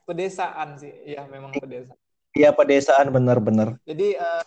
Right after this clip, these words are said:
Speaker 2: Biasa
Speaker 1: ini
Speaker 2: kok di Jerman
Speaker 1: di
Speaker 2: itu.
Speaker 1: Indonesia tuh sore-sore gitu kan, jalan-jalan, si, eh, apa, metik ceri gitu. Cerinya tumbuh liar gitu, kalau nggak ada.
Speaker 2: Iya, iya, benar-benar. Heeh,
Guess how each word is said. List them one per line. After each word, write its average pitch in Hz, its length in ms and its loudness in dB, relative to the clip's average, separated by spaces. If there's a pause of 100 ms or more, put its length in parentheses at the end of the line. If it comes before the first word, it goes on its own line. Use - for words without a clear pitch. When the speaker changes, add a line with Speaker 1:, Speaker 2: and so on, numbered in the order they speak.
(120)
Speaker 2:
Biasa 127 400 4
Speaker 1:
ini 143 80 2
Speaker 2:
kok 135 160 6
di - 240 -18
Jerman 127 320 2
Speaker 1:
di 131 80 4
Speaker 2:
itu. 139 240 2
Speaker 1:
Indonesia 165 240 -12
tuh 180 240 -12
sore-sore 139 640 -16
gitu 139 160 -14
kan, 147 80 -14
jalan-jalan, 139 760 -16 (580)
si, 165 160 -16
eh, 151 320 -14
apa, 175 320 -10 (240)
metik 147 400 -14
ceri 170 640 -10
gitu. 139 240 -10
Cerinya 160 400 -12
tumbuh 170 400 -10
liar 175 640 -6
gitu, 139 240 -14
kalau 139 240 -12
nggak 151 160 -12
ada. 156 100 -10 (640)
Speaker 2:
Iya, 143 220 6 (100)
iya, 143 240 6
benar-benar. 123 640 2
Heeh, - 480 -8